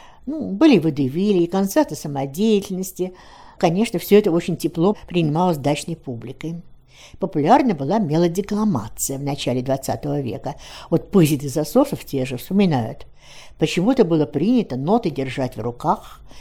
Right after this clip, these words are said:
иначе куда руки деть, закатывать глаза и читать неестественным голосом.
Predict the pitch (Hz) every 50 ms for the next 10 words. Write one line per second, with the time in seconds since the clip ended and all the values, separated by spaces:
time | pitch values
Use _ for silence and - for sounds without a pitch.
0 | - - - 196 175 156 135 - - - 175 170 180 165 139 127 - - 135 123
1 | 123 120 117 - - - - - - - - 131 156 165 - - 151 - - 120
2 | 117 131 147 147 127 139 131 - 175 220 277 285 - - - - - - - -
3 | 139 - - - 123 - 165 214 233 - - - 143 151 147 127 - - - -
4 | 147 156 - - 151 131 131 135 151 151 127 - 127 135 143 123 123 - - -
5 | 139 151 156